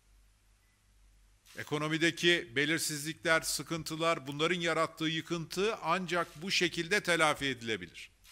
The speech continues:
Hem lebalep kongreler hem de aşı tedarikindeki gecikmeler yüzünden pek çok can kaybettik. Yüz binlerce esnafımızın maddi kayıpları ölçülemeyecek kadar büyük.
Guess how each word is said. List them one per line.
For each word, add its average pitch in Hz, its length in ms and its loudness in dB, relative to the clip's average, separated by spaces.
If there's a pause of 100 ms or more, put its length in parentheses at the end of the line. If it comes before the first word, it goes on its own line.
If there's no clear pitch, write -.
(960)
Hem 190 320 8
lebalep 165 520 2
kongreler 139 640 0 (140)
hem 202 220 2
de 208 60 0
aşı 185 240 0
tedarikindeki 151 880 -4
gecikmeler 156 600 -4
yüzünden 147 580 -6 (320)
pek 175 200 0
çok 165 200 -8
can 160 220 -4
kaybettik. - 640 -8 (880)
Yüz 160 360 -2
binlerce 202 500 4
esnafımızın 170 720 0
maddi 160 440 0
kayıpları 175 720 4 (340)
ölçülemeyecek 165 920 -2
kadar 147 400 0
büyük. 160 380 0